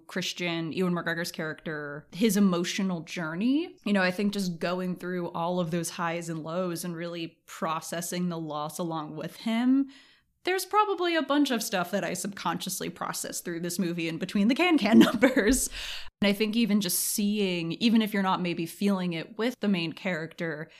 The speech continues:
even just seeing them go through this hard time and come out the other end of it, I think is a really hopeful message and hopeful example to give people who are watching this. I know that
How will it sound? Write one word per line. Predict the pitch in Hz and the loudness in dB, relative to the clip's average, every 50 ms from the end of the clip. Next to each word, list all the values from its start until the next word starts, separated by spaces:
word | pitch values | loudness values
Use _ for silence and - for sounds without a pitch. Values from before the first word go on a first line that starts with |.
| - _ _ _ - | -20 _ _ _ 0
even | 220 233 196 240 240 226 | 2 4 6 6 6 6
just | 226 220 - - | 6 2 -2 -4
seeing | - - 190 185 185 185 190 202 208 214 214 220 226 | -4 -6 -4 -4 -2 -2 0 0 0 0 0 0 0
them | 233 233 233 233 233 233 240 240 240 226 - | 0 0 0 0 2 2 2 2 2 0 0
go | - 254 254 247 | 0 0 0 0
through | 247 - 262 262 | 0 2 0 2
this | 233 269 262 269 - | 2 2 0 0 0
hard | 277 269 269 262 262 | 2 2 2 2 0
time | - 277 277 277 277 269 247 | 2 2 4 4 6 4 4
and | 208 180 | 4 2
come | - - 190 170 | 0 -2 -2 0
out | 165 165 165 | 0 -2 -4
the | - 165 165 | -4 -4 -2
other | 165 160 165 156 151 | -2 -2 -2 -4 -4
end | 151 160 165 170 | -2 -4 -2 -2
of | 196 202 202 233 | -4 -4 -2 -4
it, | 240 247 247 - | -4 -4 -2 -2
I | 180 170 | -4 -2
think | 175 180 170 - | -2 -4 -4 -4
is | 190 160 156 | -4 -4 -4
a | 180 175 | -4 -6
really | 156 143 156 160 165 160 160 160 156 156 151 156 151 - _ _ _ _ _ _ _ | -6 -6 -8 -8 -6 -6 -6 -8 -8 -10 -10 -12 -12 -14 _ _ _ _ _ _ _
hopeful | - 226 220 220 220 - - 214 202 | 2 2 2 2 0 -4 0 2 2
message | 196 190 180 185 185 - 190 175 151 | 4 4 2 0 -2 -2 -4 -4 -4
and | 175 170 156 | -4 -4 -2
hopeful | 190 180 - - - 156 151 | -2 -4 -4 -4 -8 -8 -6
example | 151 170 - 170 165 165 160 - 151 151 | -6 -6 -4 -2 -4 -4 -4 -6 -8 -8
to | - - | -6 -6
give | 175 139 - 170 160 160 - | -6 -4 -4 -6 -6 -6 -8
people | - - 156 151 - 165 | -8 -8 -8 -6 -6 -8
who | 160 165 160 | -6 -6 -6
are | 151 147 | -6 -6
watching | 143 143 147 - - - - - | -6 -6 -6 -6 -6 -8 -8 -8
this. | - - - 170 190 - - - - - _ _ _ _ - | -8 -8 -8 -8 -6 -6 -6 -8 -8 -10 _ _ _ _ 0
I | - 285 320 302 | 2 2 4 4
know | 247 208 175 170 165 151 160 | 2 2 2 0 0 -2 -2
that | 165 160 156 151 147 143 139 131 - - | -2 0 0 2 2 0 -2 -4 -8 -12